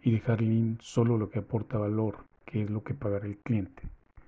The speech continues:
Eso permite que el sistema productivo sea ágil y flexible, es decir, con la capacidad de adaptarse rápidamente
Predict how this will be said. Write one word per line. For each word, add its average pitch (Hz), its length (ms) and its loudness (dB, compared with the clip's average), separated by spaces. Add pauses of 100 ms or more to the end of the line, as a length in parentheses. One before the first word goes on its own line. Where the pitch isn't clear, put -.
(280)
Eso 143 280 6
permite 120 480 6
que - 120 2
el 107 60 2
sistema 123 320 6
productivo 113 560 2
sea 110 320 0
ágil 113 380 0
y 98 40 0
flexible, - 600 -4 (480)
es 120 160 4
decir, 113 380 2
con 104 280 2
la 98 140 0
capacidad 107 580 0
de 107 80 0
adaptarse 104 600 -2
rápidamente 101 880 -2